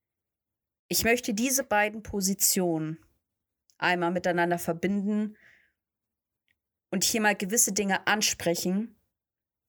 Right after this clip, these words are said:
Ich habe mich jetzt die letzten Tage echt aus allem rausgezogen, aber jetzt ist der Zeitpunkt gekommen, wo ich nicht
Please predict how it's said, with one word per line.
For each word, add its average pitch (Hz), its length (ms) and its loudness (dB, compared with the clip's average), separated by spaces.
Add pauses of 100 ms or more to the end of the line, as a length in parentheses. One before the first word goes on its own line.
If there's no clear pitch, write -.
(120)
Ich - 160 -4
habe 185 560 0 (1040)
mich 190 180 0
jetzt 190 200 0
die 202 60 2
letzten 196 260 0
Tage 196 340 2
echt - 240 -4
aus - 240 2
allem 226 220 0
rausgezogen, 214 840 0
aber 180 140 2
jetzt 190 300 2
ist - 120 2
der 185 100 0
Zeitpunkt 175 460 0
gekommen, 175 540 0 (480)
wo 180 80 -2
ich 170 180 -4
nicht 208 600 -2